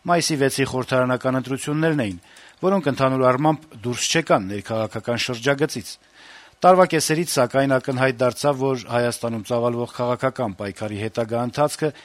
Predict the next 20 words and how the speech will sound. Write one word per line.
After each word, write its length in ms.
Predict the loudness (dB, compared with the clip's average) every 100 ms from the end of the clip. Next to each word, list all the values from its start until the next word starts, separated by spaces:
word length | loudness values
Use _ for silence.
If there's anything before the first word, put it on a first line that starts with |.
| -20 -12 -2
մանավանդ 360 | 2 2 0 -4
հանգուցալուծումը, 840 | -2 -2 -2 0 2 0 -2 0 2 2
մեծապես 420 | 0 -2 -2 -4 -4
կախված 320 | -4 -6 -6
է 100 | -4 -2
լինելու 300 | -2 -2 -2
երկրի 280 | -4 -4 -6 -4
շուրջ 140 | -6 -10 -10
սրընթաց 500 | -4 -4 0 -2 -2 -6
ծավալվող 480 | -4 -2 -2 -4 -8 -20 -6 -2
աշխարհաքաղաքական 840 | 2 2 2 2 0 -2 -2 -2 -2
տեղաշարժերից, 680 | 0 0 2 0 0 -4 -8 -20 -20 -20 -20 -4
որոնք 240 | 0 2 2
իրենց 180 | 0 0 -2 -2
կնիքն 320 | 0 -2 -4
են 120 | -2
դնելու 280 | -2 -2 0 -2
իշխանության 480 | -2 -6 -4 -2
համար 280 | 0 0 0 -2
պայքարի 400 | -2 -2 -2